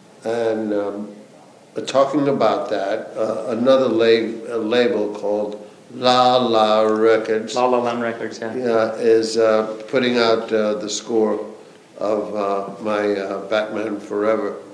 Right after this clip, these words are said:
Speaker 2: A new edition, because it's
Speaker 1: A
Speaker 2: already
Speaker 1: new edition of, uh, like, two hours of music, and it's gonna be wonderful. I, I worked on it too, uh,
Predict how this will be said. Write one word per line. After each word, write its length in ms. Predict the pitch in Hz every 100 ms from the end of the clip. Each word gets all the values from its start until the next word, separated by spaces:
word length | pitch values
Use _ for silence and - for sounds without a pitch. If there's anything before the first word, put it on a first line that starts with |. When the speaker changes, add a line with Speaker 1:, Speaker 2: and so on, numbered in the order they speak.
| -
Speaker 2:
A 60 | 120
new 240 | 123 147
edition, 320 | 127 110 110
because 260 | 113 110 -
it's 160 | 113 -
Speaker 1:
A 60 |
Speaker 2:
already 260 | 120 131 156
Speaker 1:
new 60 | 147
edition 400 | - 139 139 131
of, 360 | 123 123 110 107
uh, 440 | 110 107 104 101
like, 400 | 101 98 - -
two 260 | - 135 120
hours 600 | 113 110 104 101 - - 110
of 180 | 95 104
music, 420 | 113 110 95 -
and 320 | 95 92 92 -
it's 240 | 101 92 -
gonna 260 | 113 98
be 320 | 92 95 92
wonderful. 540 | 87 92 101 95 90 92
I, 220 | 95 98 - - - - - -
I 100 | 104
worked 420 | 101 107 107 107
on 220 | 101 95 95
it 140 | 95
too, 400 | - 98 95 95 - 98
uh, 420 | 98 95 92 92